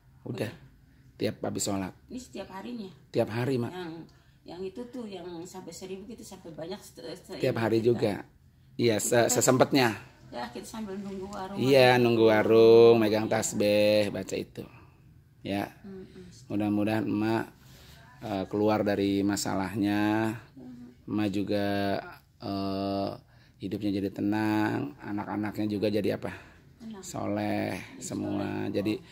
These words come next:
Speaker 1: me-, apa, membuat Emak jadi bahagia dengan anak-anak yang ada. Ya, Emak ya. Udah. Terus juga Emak yang ketiga satu lagi. Emak jangan lepas dari wudhu.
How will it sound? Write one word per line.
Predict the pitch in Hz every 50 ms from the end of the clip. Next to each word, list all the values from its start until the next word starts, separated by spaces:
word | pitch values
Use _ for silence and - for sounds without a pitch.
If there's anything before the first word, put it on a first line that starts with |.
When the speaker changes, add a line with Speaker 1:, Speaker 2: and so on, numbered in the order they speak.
| - - - - - - - - - - - _ _
Speaker 1:
me-, | 117 110 110 110 107 107 107 107 107 107 104 104 107 107 - - - - - - - _ _
apa, | - 104 101 - - 104 104 107 - - - - - _ - _
membuat | _ 110 110 110 107 104 110 107 - -
Emak | 113 113 110 110 110
jadi | 110 101 107 104 104 104 104 - - - - - _ - -
bahagia | - 98 101 101 98 98 107 117 117 117 113
dengan | 107 107 107 107 107
anak-anak | 107 104 98 98 101 104 98
yang | 104 104 104
ada. | 107 104 101 98 101 101 101 98 - - - - - - - _
Ya, | _ - 107
Emak | 98 104 104
ya. | 104 104 104 - - - - _ _ - - - - - - - -
Udah. | - 104 95 101 92 - - - - - - - - - - - - - -
Terus | 123 120 -
juga | 139 131 139
Emak | 135 139 139
yang | 135 120
ketiga | 123 104 123 131 127
satu | 127 123 113 - 117
lagi. | 110 110 113 113 107 113 120 113 104 98 95 92 - - - - - - - - - - -
Emak | - 123 113 120 123 127 127
jangan | 113 113 110 110 107 107 107 107 107 107 107 107 110
lepas | 110 107 - - 131 120
dari | 151 135 113 117 120
wudhu. | 120 123 120 110 117 -